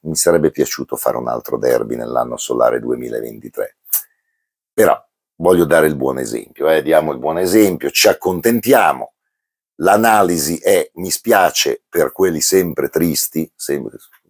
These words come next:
"Eh, sono interista, ma questo non va,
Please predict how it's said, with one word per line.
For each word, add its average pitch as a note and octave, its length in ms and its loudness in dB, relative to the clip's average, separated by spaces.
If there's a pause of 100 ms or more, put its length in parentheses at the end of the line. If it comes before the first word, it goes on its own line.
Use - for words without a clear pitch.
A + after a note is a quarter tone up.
(440)
"Eh, - 380 -10
sono A#2 260 -2
interista, G#2+ 720 -2
ma G#2 120 -8
questo - 420 -2
non G2+ 240 -4
va, - 200 -2